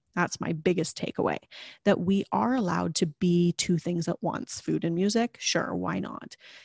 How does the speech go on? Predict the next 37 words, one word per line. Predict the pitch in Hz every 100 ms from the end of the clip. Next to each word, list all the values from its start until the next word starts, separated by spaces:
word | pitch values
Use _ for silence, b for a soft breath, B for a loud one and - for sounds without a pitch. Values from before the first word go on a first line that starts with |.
| B
Um, | 190 185 185 180 185 175 -
but | 180 180 - - - - _ _ _ _
two | - - 208 208 208
of | 185
anything, | 185 285 - -
three | - 202 285
of | -
anything, | - - - -
four | 220 208
of | 180 -
anything, | - - - -
right? | 175 226 285 - B B B _
We | 196
don't | 196 202
necessarily | 190 196 185 - 175 170 170
have | 156 165 -
to | - 170 165 165 b b -
commit | 180 170 -
to | 175
one | 156 165 170
thing | - 170
forever | 165 170 165 175 170
anymore. | 165 165 165 165
We | 165
get | 175 165
to | 170
follow | - - 180 202 185 170
our | 165 156
evolution | 165 160 165 - 165
and | 156
our | - 147
growth. | 160 - 104 - - B B B B B _
That | - -
was | 170 165 - _
edit | 185 185 -
fifteen. | - 175 - - 135 143 170 -
Sixteen | - 240 - - - 220 233 254 311